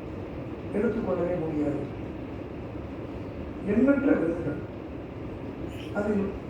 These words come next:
நான் அவருடைய ப்ரொஃபைலை பார்த்துட்டு இருக்கும் பொழுது ஒரு இடத்தில் ஒரு வாக்கியத்தை படித்துவிட்டு அங்கே நான் உறைந்து போனேன். I was frozen.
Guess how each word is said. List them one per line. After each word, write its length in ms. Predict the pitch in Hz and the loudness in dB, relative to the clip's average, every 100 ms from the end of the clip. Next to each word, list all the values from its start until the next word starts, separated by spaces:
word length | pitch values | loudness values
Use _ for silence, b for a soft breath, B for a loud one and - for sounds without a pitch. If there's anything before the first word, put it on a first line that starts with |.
| - - - - 233 | -8 -6 -6 -4 4
நான் 220 | 240 233 226 - - | 6 6 4 -2 6
அவருடைய 400 | 240 240 226 208 | 8 10 6 4
ப்ரொஃபைலை 460 | 214 247 330 311 240 | 4 4 6 6 6
பார்த்துட்டு 400 | 220 240 233 202 | 6 6 4 0
இருக்கும் 240 | 190 180 | -2 -2
பொழுது 300 | 180 196 180 - - - - - - - - - | 0 2 2 2 0 -6 -8 -8 -6 -6 -6 6
ஒரு 120 | 233 233 | 8 10
இடத்தில் 420 | 240 294 285 208 - - - - - - - | 8 6 4 4 0 -2 -6 -8 -8 -8 -2
ஒரு 160 | 220 220 | 2 6
வாக்கியத்தை 560 | 226 269 269 240 214 185 | 8 8 6 4 2 0
படித்துவிட்டு 760 | 190 196 214 196 190 196 196 - - - - | 0 -2 0 0 -2 0 0 0 -2 -4 0
அங்கே 240 | 202 208 202 - | 2 4 2 2
நான் 180 | 185 262 - - - - - - 196 | 4 2 0 -4 -6 -6 -6 -4 2
உறைந்து 400 | 214 262 262 240 | 6 6 6 4
போனேன். 420 | - 214 135 - - - - - - - - - - - - - - - | 4 2 0 -2 -4 -6 -6 -4 -2 -2 -2 -4 -6 -6 -6 -6 -6 0
I 100 | 190 | 2
was 160 | 202 | 4
frozen. 440 | - 247 262 190 | 6 8 10 8